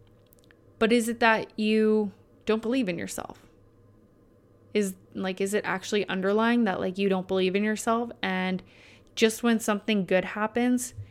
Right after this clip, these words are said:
you, like, back off. Maybe you don't even realize that you're doing it. One of the things that I did a long time ago was, um, when it was sales calls,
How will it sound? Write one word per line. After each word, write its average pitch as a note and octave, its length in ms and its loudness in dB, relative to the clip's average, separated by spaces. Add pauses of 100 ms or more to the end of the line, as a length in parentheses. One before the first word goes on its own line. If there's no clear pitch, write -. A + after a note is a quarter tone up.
(160)
you, G3+ 180 -2
like, G3 420 0 (160)
back F#3+ 340 0
off. G#3 380 -4 (720)
Maybe A3 260 2
you A3+ 60 4
don't G#3+ 160 2
even G3+ 180 -2
realize G3+ 420 0
that G#3 100 -2
you're G#3 120 -2
doing A3 320 2
it. - 220 -10
One G3+ 180 -2
of F#3+ 60 -6
the G#3+ 100 -6
things G3+ 340 -6
that F#3 160 -2
I F#3+ 220 0
did G3 180 -2
a G3 60 -2
long G3 240 -4
time F#3+ 320 -6
ago G3 300 0
was, F#3+ 360 -2 (580)
um, F#3+ 440 -6
when G3+ 240 0
it G3 80 -4
was F#3+ 140 -2
sales G3 340 2
calls, F#3+ 560 -2